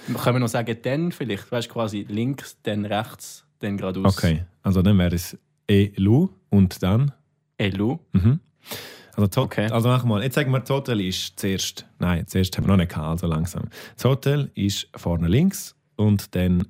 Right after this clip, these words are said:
Speaker 2: rechts und dann links und dann rechts und dann geradeaus und <laughs> dann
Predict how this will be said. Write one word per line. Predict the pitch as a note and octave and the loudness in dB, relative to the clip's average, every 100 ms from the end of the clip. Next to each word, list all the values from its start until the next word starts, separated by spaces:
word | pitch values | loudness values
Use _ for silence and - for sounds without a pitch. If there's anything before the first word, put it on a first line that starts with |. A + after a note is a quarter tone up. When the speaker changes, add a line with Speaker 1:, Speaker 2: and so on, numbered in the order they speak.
| _ - | _ -4
Speaker 2:
rechts | G#2+ B2 - - | 0 0 -4 -4
und | G2 F2+ | -2 0
dann | E2+ | 0
links | F#2 F2 G2 F#2+ - | 0 2 2 0 -4
und | F#2 F2 | -4 -2
dann | E2 | -2
rechts | F#2 D#3 - - | 0 0 -2 -2
und | G2 - - | -2 -4 0
dann | G#2+ D3 A2+ | 2 4 2
geradeaus | - F2+ F#2+ - | 0 0 0 0
und | C3+ D3 - - - | 4 4 4 -4 -12
<laughs> | - - | -14 0
dann | D3+ F#3+ G3 C#3+ | 2 4 6 4